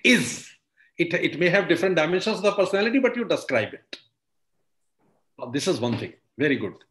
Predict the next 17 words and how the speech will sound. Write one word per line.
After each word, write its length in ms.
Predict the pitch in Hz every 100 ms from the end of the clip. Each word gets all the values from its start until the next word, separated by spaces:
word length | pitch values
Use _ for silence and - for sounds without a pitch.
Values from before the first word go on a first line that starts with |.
| _
Very 160 | 135 147
important 420 | 127 120 117 101
point. 340 | - - _ - _ _ _ _ _ _ _ _ _ _ _ _ -
In 160 | 202
real 320 | 175 151 226
life, 320 | 190 160 185 - - _ _ _ _ -
this, 640 | 120 - 113 214 - - -
if 160 | 160
I 80 | 185
take 400 | 190 175 202 160
this 460 | 190 - - - - _ 117
description 800 | 147 - 180 - - 95 104 - _ _ _ _ _ _ _ _
to 80 | 190
the 140 | 196 143
real 240 | 135 208
life 240 | 208 208 -
characters, 760 | 151 139 120 104 - - -